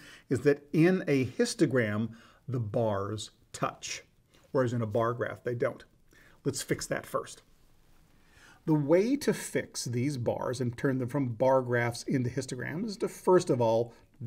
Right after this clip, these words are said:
double click. And then we're going to go to the series options, and we're gonna focus on the gap width. Right now it's two hundred and nineteen percent. Drop that all the way down to zero percent.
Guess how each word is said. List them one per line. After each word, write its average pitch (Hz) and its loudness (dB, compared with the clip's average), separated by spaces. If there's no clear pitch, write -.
double 120 6
click. - -2
And 165 0
then 294 4
we're 240 4
going 175 2
to 170 2
go 135 4
to 123 0
the 113 -2
series 208 2
options, - -6
and 156 6
we're 170 8
gonna 175 6
focus 185 4
on 123 2
the 135 -4
gap 110 -4
width. - -4
Right 143 -2
now 131 0
it's 127 -6
two 151 0
hundred 120 2
and 113 0
nineteen 135 0
percent. 156 2
Drop 123 -2
that 117 -6
all 143 2
the 139 2
way 131 4
down 117 2
to 135 0
zero 170 6
percent. 139 -2